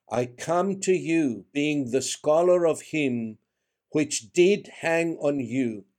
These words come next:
because I have always been your lover and yearned to embrace you." Just think about that. And after those words,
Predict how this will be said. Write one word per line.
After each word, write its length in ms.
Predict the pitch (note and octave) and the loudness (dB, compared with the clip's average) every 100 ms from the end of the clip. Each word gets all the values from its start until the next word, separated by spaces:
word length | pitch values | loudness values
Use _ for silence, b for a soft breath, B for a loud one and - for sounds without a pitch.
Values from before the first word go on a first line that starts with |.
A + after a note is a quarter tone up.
| _ _ _ _ _ _ _ | _ _ _ _ _ _ _
because 460 | A#2 A#2+ B2+ A#2+ C3+ | -12 -8 -6 -4 -4
I 120 | A#2+ | -4
have 220 | A#2+ A2+ | -6 -6
always 580 | A#2+ C#3 D3 C3+ A2+ A2 | -2 0 0 0 -2 -6
been 280 | - A#2+ A#2+ | -6 -6 -4
your 180 | A2+ G#2+ | -6 -6
lover 520 | G#2 G2+ F#2+ F#2 - _ _ _ _ _ _ _ _ - | -6 -8 -10 -18 -20 _ _ _ _ _ _ _ _ -10
and 240 | G#2+ G#2 | -8 -8
yearned 420 | G#2 A2+ A2 A2 | -4 -4 -4 -8
to 140 | - G2 | -14 -12
embrace 680 | G#2 F#2+ F#2 F2+ D#2+ - - | -12 -12 -14 -14 -14 -18 -18
you." 120 | - _ _ _ _ _ _ _ _ _ _ _ _ _ _ _ _ _ _ _ _ _ _ _ _ _ _ _ _ _ _ | -20 _ _ _ _ _ _ _ _ _ _ _ _ _ _ _ _ _ _ _ _ _ _ _ _ _ _ _ _ _ _
Just 260 | - E3 - | -10 -6 -2
think 220 | D3 C3 | -2 -2
about 360 | A#2+ A2 G#2+ F#2+ | -4 -4 -6 -8
that. 380 | G2 F#2 _ _ _ _ _ _ _ _ _ _ _ _ _ - | -14 -16 _ _ _ _ _ _ _ _ _ _ _ _ _ -8
And 140 | A#2+ | -2
after 300 | C3+ C3+ C#3 | -2 0 -2
those 340 | C3 C#3 C3 | 0 0 -2
words, 600 | B2 B2+ C#3 A#2+ F2 - | -2 0 0 -2 -16 -18